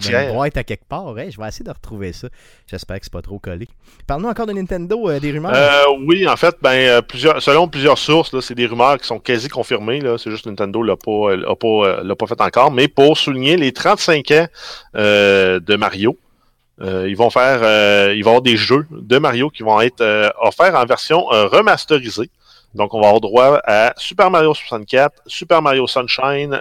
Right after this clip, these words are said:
Speaker 2: Super Mario, euh, three D World, Super Mario Galaxy. Euh, également, on pourrait avoir un,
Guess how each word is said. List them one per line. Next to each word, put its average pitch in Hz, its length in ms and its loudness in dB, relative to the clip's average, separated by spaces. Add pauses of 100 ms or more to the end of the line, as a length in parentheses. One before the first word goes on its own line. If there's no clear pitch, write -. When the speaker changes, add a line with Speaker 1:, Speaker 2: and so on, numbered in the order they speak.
Speaker 2:
Super 170 420 2
Mario, 139 440 -2
euh, 101 100 -4
three 190 280 -8
D 165 100 -8
World, 156 600 -2 (340)
Super 160 280 2
Mario 143 280 2
Galaxy. 151 640 0 (480)
Euh, 110 680 4
également, 120 420 2
on 127 60 0
pourrait 120 280 -4
avoir 123 520 2
un, 107 580 -4